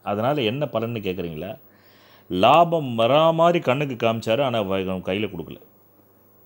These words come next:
இப்ப பதினாறு எட்டு ரெண்டாயிரத்தி இருபது இந்த மாதம் ஆரம்பிக்கும் போது விலகிடுறாருங்க. இப்ப மட்டும் உங்க ஜாதகம் அடிப்படையில ராஜயோக ஜாதகமா இருந்தாக்கா அந்த ராஜயோகத்துக்கு ஏத்த மாதிரி லாபம் பார்க்குறீங்க. இல்லைங்க, எங்களுது ராஜயோக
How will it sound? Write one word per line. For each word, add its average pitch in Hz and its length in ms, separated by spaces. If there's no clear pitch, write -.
இப்ப 113 340
பதினாறு 156 360
எட்டு 120 200
ரெண்டாயிரத்தி 120 360
இருபது 113 160
இந்த 101 200
மாதம் 139 340
ஆரம்பிக்கும் 135 500
போது 110 180
விலகிடுறாருங்க. 143 720
இப்ப 131 420
மட்டும் 139 260
உங்க 147 120
ஜாதகம் 143 380
அடிப்படையில 143 480
ராஜயோக 165 480
ஜாதகமா 127 440
இருந்தாக்கா 113 440
அந்த 98 260
ராஜயோகத்துக்கு 135 680
ஏத்த 123 240
மாதிரி 131 300
லாபம் 95 280
பார்க்குறீங்க. 80 380
இல்லைங்க, 170 500
எங்களுது 117 300
ராஜயோக 139 380